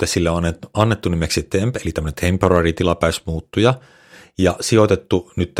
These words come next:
tossa, tossa tapauksessa se toka muuttuja sinne päälle, että jo-, jompikumpi sijoitetaan sinne tilapäismuuttuja, ja vasta sitten tehdään se vaihto. Ja nyt,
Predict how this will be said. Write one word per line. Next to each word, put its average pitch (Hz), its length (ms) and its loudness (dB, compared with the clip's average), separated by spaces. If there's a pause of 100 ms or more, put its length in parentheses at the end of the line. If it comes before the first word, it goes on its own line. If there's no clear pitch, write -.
(120)
tossa, 92 420 0 (160)
tossa 98 220 2
tapauksessa 85 600 -2
se 85 160 -2
toka 90 320 4
muuttuja 80 380 -2
sinne 76 220 -6
päälle, 71 340 -12
että - 140 -6
jo-, 85 240 -2
jompikumpi 90 560 0
sijoitetaan 78 420 0
sinne 76 160 -8
tilapäismuuttuja, 82 880 -6
ja 90 100 -2
vasta 156 240 0
sitten 135 320 0
tehdään 80 360 -2
se 80 200 -2 (540)
vaihto. 82 500 2 (1700)
Ja 90 300 2 (160)
nyt, 107 320 -2